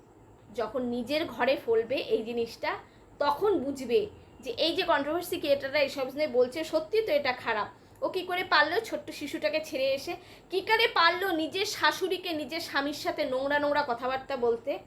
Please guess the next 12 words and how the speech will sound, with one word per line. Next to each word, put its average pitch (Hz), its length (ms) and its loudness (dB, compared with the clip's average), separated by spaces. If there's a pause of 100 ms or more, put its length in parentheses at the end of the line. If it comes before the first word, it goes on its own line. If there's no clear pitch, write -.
(1200)
আজকে 330 280 -2
বলে 254 280 4
না, 440 140 6 (560)
যখন 294 480 2 (260)
একটা, 311 520 -4 (1040)
উম, 220 400 -6 (1120)
মানে 285 200 2 (680)
ও 247 60 0
তো 339 140 -4
পাগল 254 400 2
হয়ে 359 200 0
গেছে, 480 340 2